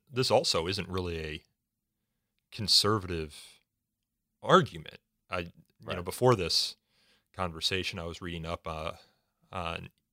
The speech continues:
Speaker 1: the Electronic Freedom Foundation's website, E F F's website, about the legal protections provided by Section two thirty. They say they're unique to United States law. European nations, Canada,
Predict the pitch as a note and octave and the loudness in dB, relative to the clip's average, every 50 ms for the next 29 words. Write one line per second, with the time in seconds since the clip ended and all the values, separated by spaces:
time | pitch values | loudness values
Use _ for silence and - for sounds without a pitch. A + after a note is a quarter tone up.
0 | _ _ - - F#2 F2 E2+ E2+ - - G2 F2 E2 D#2 - - - G2+ F#2+ F2 | _ _ -12 -6 -4 0 0 -2 -2 0 -2 -2 -2 -4 -8 -8 -8 -6 -6 -6
1 | E2+ E2 - E2+ E2 D#2+ E2 D#2+ D#2+ - - D#2+ D#2 - - - - - D#2+ - | -8 -10 -10 -10 -8 -6 -6 -4 -4 -4 -6 -8 -8 -8 -8 -8 -8 -10 -10 -8
2 | - F2 D#2+ E2 F2 D#2+ - - F#2 F#2 - - - D#2+ E2 E2 - - D#2+ D2+ | -8 -10 -8 -6 -8 -6 -4 -2 -2 -2 -2 -2 -4 -4 -2 -2 -2 -2 -2 -4
3 | D#2+ D#2 D#2 D#2 D#2 D#2+ - _ _ _ _ _ _ _ _ _ _ _ _ _ | -4 -4 -4 -2 -2 -4 -6 _ _ _ _ _ _ _ _ _ _ _ _ _
4 | _ _ _ _ _ _ - - F#2 F2+ E2+ E2 - - - - E2+ D#2 - - | _ _ _ _ _ _ -14 -6 -4 -2 -2 -2 -4 -6 -6 -4 -4 -4 -4 -6
5 | E2 - - - E2+ E2+ D#2+ D#2 D2+ D#2 D#2 D#2+ E2 D#2+ D#2 D2+ D2+ C#2 D2+ - | -8 -8 -10 -10 -4 -2 -2 -2 -2 -4 -6 -4 -2 -2 -2 -2 -4 -6 -8 -12
6 | - - _ _ _ _ _ _ _ _ _ _ _ _ _ _ - - - G2 | -16 -20 _ _ _ _ _ _ _ _ _ _ _ _ _ _ -8 0 2 2
7 | F2 - F2 E2 - - D#2+ - - F#2 G2 G2 F#2 E2 D#2 - _ _ _ _ | 2 2 -2 -8 -8 -8 -10 -6 -4 -2 -2 0 -2 -2 -6 -6 _ _ _ _
8 | _ _ _ _ _ - - - - D#3 D3 B2 A2 G#2+ A2+ A2+ A2+ A2+ A#2+ C#3 | _ _ _ _ _ -10 0 8 10 10 12 10 8 6 4 2 2 2 2 2
9 | - - - A#2 G#2+ G2 G2 G#2+ G#2 G#2 G2+ - - - G2 F#2 - - G2 G#2 | 0 2 2 2 2 2 2 4 4 4 2 2 2 2 2 2 2 0 2 4
10 | A#2+ A2 F2 - - - _ _ _ _ _ _ A2+ G2+ G2 F#2+ - - A2 G2 | 2 2 0 -4 -12 -20 _ _ _ _ _ _ -8 -4 -4 -4 -2 -2 -2 -2
11 | F#2+ F#2+ F#2+ F#2 - - G2 F#2 F2+ - - - F#2+ E2+ F2 F2+ E2+ F2+ F2 E2+ | 0 0 0 0 0 -2 -4 -4 -4 -6 -6 -4 -6 -6 -4 -4 -4 -4 -4 -6
12 | E2+ | -6